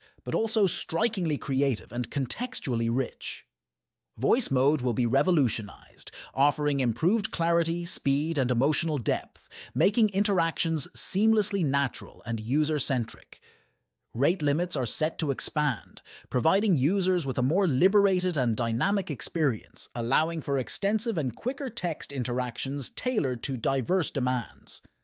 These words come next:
Core enhancements in the G P T algorithms will refine Chat G P T's capabilities, significantly elevating the quality of text generation,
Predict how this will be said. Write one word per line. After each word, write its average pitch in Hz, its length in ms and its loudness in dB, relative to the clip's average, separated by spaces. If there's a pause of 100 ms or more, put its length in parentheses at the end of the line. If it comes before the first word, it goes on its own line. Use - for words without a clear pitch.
(840)
Core 240 260 6
enhancements 151 600 0
in 127 120 -2
the 117 80 -2
G 143 240 -2
P 139 180 -4
T 139 180 -2
algorithms 127 680 -2
will 202 220 2
refine 170 600 -2
Chat 151 380 -4
G 139 200 -2
P 135 220 -4
T's 131 300 -2
capabilities, 131 880 -2 (280)
significantly 160 840 -2
elevating 139 560 2
the 117 80 -2
quality 214 460 0
of 185 120 -2
text - 380 -4
generation, 120 640 -2